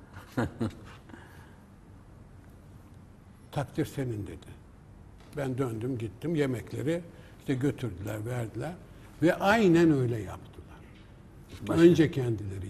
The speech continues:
Speaker 2: yemediler, bir başka rehinelerden birine
Speaker 1: Tabii.
Speaker 2: yedirdiler, suyu da içirdiler ve beklediler. Bir süre sonra yediler. Ee, yani bu, bu,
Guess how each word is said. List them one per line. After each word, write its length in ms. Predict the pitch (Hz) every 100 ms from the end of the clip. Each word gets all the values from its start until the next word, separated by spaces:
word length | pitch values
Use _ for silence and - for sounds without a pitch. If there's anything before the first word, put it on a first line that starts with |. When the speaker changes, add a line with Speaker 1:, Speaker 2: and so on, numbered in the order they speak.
| 107
Speaker 2:
yemediler, 580 | 143 165 170 175 190 185 - - - -
bir 180 | 165 139
başka 320 | 127 - 123 104
rehinelerden 800 | 135 127 131 127 120 113 107 101
birine 160 | 101 98
Speaker 1:
Tabii. 260 | 95 80
Speaker 2:
yedirdiler, 640 | 127 151 160 147 156 175 180 180 - -
suyu 400 | - 165 165 135
da 100 | 113
içirdiler 800 | 117 - 160 143 151 151 180 196 185 - 175
ve 160 | 196
beklediler. 600 | 170 - - 110 104 98 - - - - - - - - - -
Bir 80 | 190
süre 300 | - 135 110
sonra 180 | 104 90
yediler. 460 | 95 87 - - - - - - - - - - - - - - -
Ee, 680 | 147 147 143 139 135 135 131 - 131
yani 300 | 156 156 151 123 - -
bu, 340 | 139 185 214 -
bu, 360 | 156 151 143